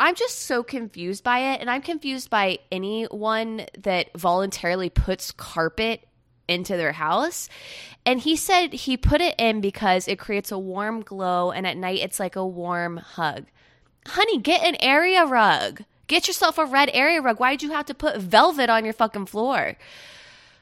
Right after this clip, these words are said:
<sighs> But another thing I appreciate is he brings up how there used to be a toilet <laughs> in his kitchen area, so he moved it, and he said he wanted to create a toilet that's like when you go to a restaurant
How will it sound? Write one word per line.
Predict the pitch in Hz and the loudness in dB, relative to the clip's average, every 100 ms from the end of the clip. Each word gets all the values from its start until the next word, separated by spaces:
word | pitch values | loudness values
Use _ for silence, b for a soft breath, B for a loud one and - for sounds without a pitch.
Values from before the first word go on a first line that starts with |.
| B | B
<sighs> | 254 359 302 B B B B B - | 0 0 0 B B B B B 4
But | 262 | 4
another | 269 277 359 | 6 4 2
thing | - 285 | -2 2
I | 226 | 2
appreciate | 202 - 208 - 180 175 | 2 0 -6 0 2 2
is | 175 | 0
he | 214 | -4
brings | 180 208 240 214 | -4 -4 -2 0
up | 180 | 0
how | - 180 165 - | 2 4 4 0
there | 196 | -4
used | 196 220 | -4 -4
to | 311 | -4
be | |
a | 294 | -6
toilet | - 165 226 269 | -4 -4 -2 0
<laughs> | 202 - | -2 0
in | 190 | 0
his | 202 156 | -2 -4
kitchen | - 170 - 233 | -8 -8 -6 -6
area, | 269 277 311 330 330 B B | -4 -2 0 0 -2 B B
so | - 214 | -4 -2
he | 208 | -2
moved | 190 208 349 349 | -4 0 0 0
it, | 160 147 - B B | -2 -2 -4 B B
and | 214 | -4
he | 226 | -4
said | 214 233 220 | -4 -2 -2
he | 214 | -4
wanted | 220 226 277 277 | -4 -2 -2 -6
to | |
create | 226 214 | -4 -4
a | 190 | -4
toilet | - 190 185 160 - | -6 -6 -4 -4 -6
that's | - 170 - | -4 -4 -2
like | 175 185 | -4 -4
when | 180 | -6
you | 180 | -6
go | 180 185 | -4 -2
to | 214 | 0
a | 196 | 0
restaurant | 156 156 - 196 190 196 | 0 -2 -4 -4 -2 -2